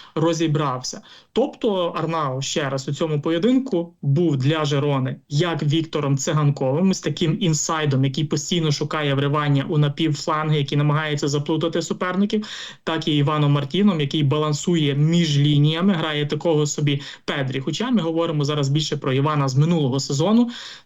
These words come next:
тут його позиція трішки нижча з виходом Алейша Гарсії. Іван, е, змушений грати десь в опорній зоні разом з Янхелем Ерерою.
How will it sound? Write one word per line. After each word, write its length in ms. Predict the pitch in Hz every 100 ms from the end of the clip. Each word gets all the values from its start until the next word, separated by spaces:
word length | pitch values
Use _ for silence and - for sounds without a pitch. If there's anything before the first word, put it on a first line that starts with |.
| _
тут 220 | - 180
його 240 | 165 151 147
позиція 720 | 151 160 156 - 139 135 131 _ _ _ _
трішки 380 | - 156 156 156
нижча 440 | 147 170 165 - 127
з 40 |
виходом 680 | 131 160 147 139 123 - - -
Алейша 380 | 160 160 -
Гарсії. 560 | 147 139 - 220 226 165
Іван, 320 | 143 156 147
е, 140 | 143 -
змушений 520 | 139 160 175 160 147
грати 360 | 135 156 156 147
десь 200 | 135 131
в 40 |
опорній 400 | 143 165 156 147
зоні 400 | 139 165 175 151 - - - -
разом 460 | 151 151 156 160
з 80 | 143
Янхелем 680 | 147 151 147 156 143 139 139 - - _ _ _ -
Ерерою. 600 | 165 156 143 123 147